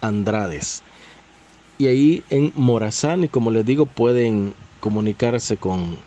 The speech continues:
Cristian o conmigo para poderles dar ahí el detalle más preciso.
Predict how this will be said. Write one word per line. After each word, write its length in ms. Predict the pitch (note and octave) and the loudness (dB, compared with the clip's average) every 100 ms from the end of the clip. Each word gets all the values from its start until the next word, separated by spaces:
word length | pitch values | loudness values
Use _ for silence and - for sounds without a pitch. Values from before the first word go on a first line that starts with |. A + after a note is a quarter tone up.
| - - - | -16 -8 0
Cristian 560 | C#3 F#3 - F3 C#3+ | 2 0 0 -2 0
o 80 | B2 | 0
conmigo 480 | A2+ A2+ C#3 F#3+ E3+ | 0 0 2 2 0
para 240 | B2+ A#2 | -2 -4
poderles 420 | - A2 A2+ A2+ | -2 -2 0 0
dar 300 | A2+ A#2 A2+ - - - - - | -2 -4 -6 -12 -20 -20 -20 -14
ahí 480 | - G#2+ A2 A2+ A2 - | -6 0 2 2 2 -2
el 260 | A2+ A2 G#2+ | -2 0 0
detalle 460 | G2+ A2 G#2+ G#2+ | -2 -2 0 0
más 380 | G2+ G#2 G#2+ - | 0 -2 -4 -6
preciso. 600 | - G2+ - G3+ - A3 | -6 -4 0 0 0 -4